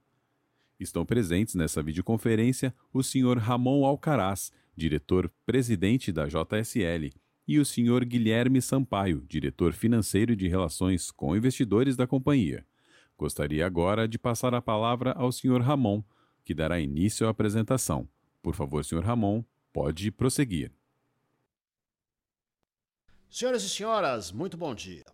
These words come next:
Speaker 2: Um prazer estar aqui para divulgar os resultados da J S L do terceiro trimestre de dois mil e vinte e quatro. Como os senhores poderão acompanhar, mais uma vez comprovamos nossa capacidade de crescer de forma sustentável com a evolução das margens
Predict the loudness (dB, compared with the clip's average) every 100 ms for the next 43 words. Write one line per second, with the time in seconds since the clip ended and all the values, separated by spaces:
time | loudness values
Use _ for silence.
0 | _ -12 -4 -2 -2 -2 -4 -2 -4 -4
1 | -8 -6 -4 -6 -6 -4 -4 -4 -8 -10
2 | -10 -6 -6 -4 -6 -6 -8 -10 -8 -6
3 | -4 -6 -6 -12 _ _ -12 -6 -4 -4
4 | -6 -6 -8 -10 -6 -8 -8 -12 -8 -6
5 | -6 -8 -10 -12 -16 -20 -20 -20 _ _
6 | _ _ _ -10 -6 -4 -4 -4 -4 -6
7 | -4 -2 -4 -6 -10 -6 -4 -4 -6 -12
8 | _ _ -8 -4 -2 -2 -6 -4 -4 -4
9 | -8 -8 -6 -4 -4 -6 -6 -10 -10 -12
10 | -14 -12 -12 -10 -12 -12 -12 -10 -10 -10
11 | -12 -14 -14 -12 -10 -10 -10 -12 -8 -6
12 | -6 -6 -12 -20 _ _ -2 -2 0 -4
13 | -6 -6 -6 -6 -4 -4 -4 -6 -10 -12